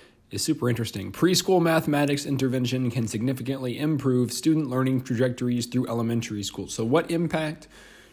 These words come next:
do preschool mathematics activities, what impact does preschool mathematics instruction, intervention have on student learning trajectories in elementary school?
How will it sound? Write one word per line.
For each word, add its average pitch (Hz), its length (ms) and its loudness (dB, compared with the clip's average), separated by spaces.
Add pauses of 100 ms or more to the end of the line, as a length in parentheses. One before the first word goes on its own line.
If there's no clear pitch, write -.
(120)
do 127 100 -2
preschool 143 680 -2
mathematics 135 800 -4 (100)
activities, 139 760 -2 (340)
what 151 160 2
impact 143 380 0
does 127 100 -2
preschool 139 320 -2
mathematics 127 460 -2
instruction, 139 800 -2
intervention 127 720 -2 (880)
have 151 580 4 (760)
on 127 160 2
student 139 320 4
learning 131 260 2
trajectories 120 680 0
in 127 180 -4
elementary 117 540 -2
school? 90 320 -8